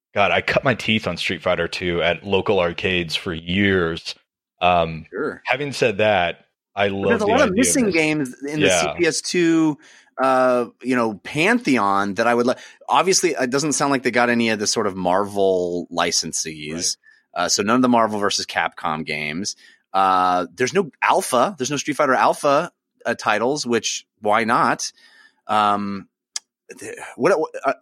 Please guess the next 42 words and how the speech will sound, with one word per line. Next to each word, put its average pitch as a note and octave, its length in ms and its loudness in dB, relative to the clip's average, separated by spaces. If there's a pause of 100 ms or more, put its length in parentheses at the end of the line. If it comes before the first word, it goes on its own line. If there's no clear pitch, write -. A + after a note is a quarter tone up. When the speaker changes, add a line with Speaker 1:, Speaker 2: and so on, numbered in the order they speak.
Speaker 2:
are D3 100 4
there F3 100 4
any F#3 140 2
games D#3+ 260 0
that C#3 120 0
you C3+ 440 0 (600)
would A#2+ 240 0
wish B2+ 540 -2
were A#2 200 0
on B2 180 0
this D#3 180 -4
thing? E3+ 300 -6 (1300)
Speaker 1:
Not - 120 0
particularly. A#2+ 680 4
I, B2 200 4
I, C#3+ 260 0
I D#3+ 60 2
mean, E3 340 -2
I, B2+ 180 -2 (880)
Capcom D3+ 320 0
was B2 140 2
always B2 340 2 (200)
s-, - 160 -12 (100)
sort G#2+ 220 0
of D#2+ 280 -4 (180)
great F#2+ 320 0
at F#2 200 -6
what E2+ 200 -6
they F2 120 -6
did, E2 480 -6
but E2 180 -4
I, F#2 300 0
uh, F2 420 0
their G#2 220 0
main, G#2 540 0
their F#2+ 140 -2
big F2 260 -4
hitters F2+ 400 -4
like D#2 140 -6
Street E2+ 220 -12
Fighter D#2 240 -2
Two E2+ 340 -6